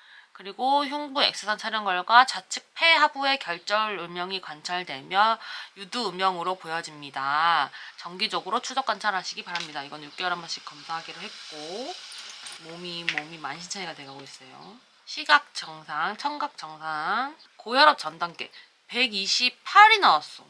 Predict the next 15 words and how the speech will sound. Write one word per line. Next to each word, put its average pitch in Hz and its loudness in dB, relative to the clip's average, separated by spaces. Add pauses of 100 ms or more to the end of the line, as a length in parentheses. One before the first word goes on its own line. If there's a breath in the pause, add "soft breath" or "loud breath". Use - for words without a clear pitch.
(160)
나 202 0
이렇게 226 -2
나온 170 2
적이 190 -12
없는데. 139 -16 (360)
아니 220 -12
도대체 190 -8 (1120)
이해할 180 -6
수가 - -6
없네. - -20 (720 soft breath)
근데 196 -8
여러분 185 -6
놀라운 208 -2
사실을 202 -10
알려드리겠습니다. 147 -18